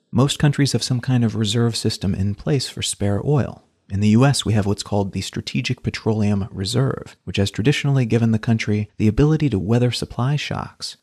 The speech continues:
and to be more energy independent, especially when faced with threats by opec and similar entities.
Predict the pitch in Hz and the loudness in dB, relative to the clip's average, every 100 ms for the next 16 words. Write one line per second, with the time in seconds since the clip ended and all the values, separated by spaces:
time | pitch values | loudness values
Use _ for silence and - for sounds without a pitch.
0 | _ 95 107 143 147 135 - 120 123 113 | _ -8 0 2 4 2 2 2 2 2
1 | 110 95 87 - 160 107 - - _ - | 0 0 -2 -2 -2 -4 -8 -18 _ -12
2 | - - 135 127 113 110 107 104 95 - | -4 0 0 4 6 6 4 -2 -4 -6
3 | 95 - - - - - - 78 98 - | -8 -8 -8 -8 -12 -8 -8 -6 -8 -4
4 | - - - _ _ 95 78 - - - | -4 -4 -14 _ _ -10 -8 -10 -12 -10
5 | - - - 147 - - - - - | -10 -10 -4 -2 -2 -8 -14 -16 -20